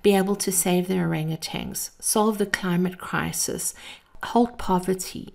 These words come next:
end homophobia, stop sexism, but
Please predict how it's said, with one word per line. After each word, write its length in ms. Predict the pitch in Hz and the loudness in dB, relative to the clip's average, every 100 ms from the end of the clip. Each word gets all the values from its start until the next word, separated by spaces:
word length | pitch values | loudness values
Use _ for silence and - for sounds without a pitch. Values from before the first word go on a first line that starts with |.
| - | 2
end 240 | 214 233 220 | 6 6 6
homophobia, 1040 | - 208 202 196 - 170 170 170 156 - - | 2 2 2 2 0 0 2 0 -6 -8 -4
stop 340 | - 240 233 | -2 -2 -2
sexism, 720 | - 190 185 - 165 139 - - - - _ - | -2 -2 -2 -4 -2 -4 -8 -14 -20 -20 _ 0
but 340 | 208 170 185 | 2 2 0